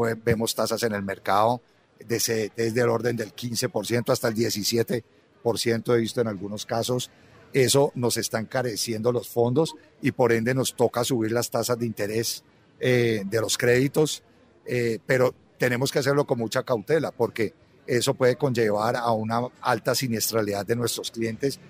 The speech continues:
en la medida en que las cuotas de los créditos se les, se les aumentan. Entonces, es un tema de mucha cautela en este momento.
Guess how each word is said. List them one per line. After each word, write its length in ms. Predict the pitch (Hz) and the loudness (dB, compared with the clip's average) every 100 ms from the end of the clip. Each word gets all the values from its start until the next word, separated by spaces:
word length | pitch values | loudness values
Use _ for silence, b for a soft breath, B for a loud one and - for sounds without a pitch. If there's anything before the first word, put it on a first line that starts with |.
| - | -10
en 100 | 123 | -4
la 100 | 117 | -2
medida 280 | 110 104 110 | -2 -2 -2
en 60 | 117 | -2
que 80 | 117 | -2
las 180 | 92 | -2
cuotas 260 | - 107 117 | -2 -2 0
de 120 | 113 | 0
los 160 | 98 - | 0 0
créditos 560 | 110 110 113 120 107 B B B - | 2 2 2 0 0 B B B -4
se 260 | - 123 | 0 2
les, 320 | 110 95 - - | 2 0 -4 -4
se 200 | - 107 | -2 0
les 400 | 104 87 - - | -2 -2 -4 0
aumentan. 520 | 113 120 156 110 101 | 0 2 0 0 -6
Entonces, 500 | 98 117 113 135 - b b b b | -6 -6 -4 -4 -4 b b b b
es 200 | - 120 | -4 0
un 120 | 135 135 | 0 2
tema 380 | 143 151 151 | 4 4 2
de 260 | 127 123 110 | 2 0 -2
mucha 400 | 120 135 175 160 | -2 2 2 2
cautela 460 | - 127 104 127 135 | 0 -2 0 0 0
en 80 | 131 | -2
este 180 | 123 131 | -6 -6
momento. 580 | 110 120 131 143 135 | -6 -6 -6 -4 -4